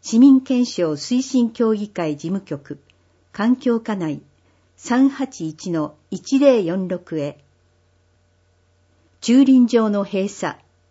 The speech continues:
ジェイアール駅周辺の駐輪場は、十一月三十日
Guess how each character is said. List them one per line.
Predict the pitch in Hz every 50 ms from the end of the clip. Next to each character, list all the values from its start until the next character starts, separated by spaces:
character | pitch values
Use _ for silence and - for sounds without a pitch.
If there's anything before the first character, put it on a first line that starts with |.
| _ _ _ _ _ _ _ _ _ _ _ _ _ _
ジ | - 220
ェ | 240 269 277
イ | 269
ア | 269 262 247
ー |
ル | 240 240
駅 | 233 233 233 - - 156 151 147
周 | - - 208 214
辺 | 208 175 202 190 180
の | 180 180 170 165 -
駐 | - _ - 208 220 233
輪 | 220 220 214 208
場 | - 208 196 190 185
は、 | 180 175 170 - _ _ _ _ _ _ _ _ _ _
十 | - 214 240 269
一 | 269 269 - 247
月 | 233 247 247 -
三 | - - 233 226 226 220 208
十 | 226 214 202
日 | 190 180 - - - 151 143 139